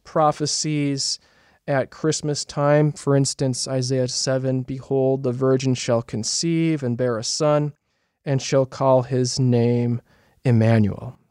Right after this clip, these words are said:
And of course, Isaiah nine, "For to us a child is born, to us a son is given, and the government shall be upon his shoulder, and his name shall be called Wonderful Counselor, Mighty God,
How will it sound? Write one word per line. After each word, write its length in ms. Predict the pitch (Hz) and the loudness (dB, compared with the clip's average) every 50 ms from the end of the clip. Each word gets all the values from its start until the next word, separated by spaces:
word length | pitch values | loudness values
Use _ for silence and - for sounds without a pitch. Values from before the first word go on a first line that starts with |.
| _ _ - | _ _ 2
And 200 | 127 123 123 117 | 4 6 8 8
of 140 | 113 113 | 6 4
course, 320 | - - - 120 117 - - | 2 4 4 4 4 4 2
Isaiah 400 | 110 113 110 - 117 117 113 113 | -4 -6 -6 -4 -4 -2 -2 -2
nine, 460 | 113 117 117 113 113 113 117 117 117 _ _ _ _ _ _ _ _ _ _ _ - | -2 -2 -2 -2 -2 -2 -2 -4 -6 _ _ _ _ _ _ _ _ _ _ _ -6
"For 220 | - - 139 127 | 0 4 4 4
to 200 | - - 135 131 | 4 2 0 0
us 160 | 131 131 - - | 0 0 0 -4
a 80 | 117 | -6
child 380 | - - - 135 131 127 123 127 | -6 -4 -4 -2 -2 -2 -2 -4
is 120 | 120 120 | -6 -6
born, 480 | - 135 131 127 131 131 131 131 131 - - | -4 -2 0 0 2 0 0 0 -2 -4 -4
to 160 | - 135 127 | 0 2 2
us 180 | 127 123 - | 2 0 -2
a 60 | 123 120 | -4 -6
son 260 | - - 139 131 127 | -4 -4 -2 -2 -4
is 140 | 120 - - | -4 -6 -6
given, 520 | - 143 139 139 139 143 139 139 135 135 _ - | -2 0 0 2 2 0 0 0 -2 -6 _ -10
and 120 | - 127 123 | -6 -4 -2
the 60 | 131 | -2
government 480 | 131 139 139 143 143 139 139 135 127 - | 2 4 4 4 4 4 4 2 2 2
shall 160 | - 135 131 | 0 0 2
be 120 | 131 131 | 2 2
upon 340 | 131 123 - - 127 127 131 | 0 0 -2 -2 -2 0 2
his 120 | 131 127 | 2 0
shoulder, 560 | 123 - - 139 135 131 131 135 135 135 143 - - | 0 -2 0 2 2 2 2 2 2 0 -2 -6 -6
and 160 | 143 131 120 | -4 -2 0
his 180 | 127 127 127 127 | 0 0 0 2
name 220 | 127 131 139 139 | 2 4 4 4
shall 200 | 135 - - 139 | 4 2 0 0
be 100 | 139 135 | 0 0
called 380 | 131 - - 135 127 127 127 147 | -2 0 0 2 2 2 2 2
Wonderful 500 | 151 143 139 147 151 147 - - 143 135 | 2 4 6 6 6 6 4 4 0 0
Counselor, 680 | - - 139 131 131 131 - - - 139 131 131 127 _ _ _ _ _ _ _ _ _ | 0 2 4 4 4 4 2 -4 -6 -6 -6 -6 -8 _ _ _ _ _ _ _ _ _
Mighty 280 | - 147 147 147 147 139 | 0 4 4 4 4 4
God, 440 | 131 127 120 120 123 123 120 127 | 4 4 4 4 4 4 2 0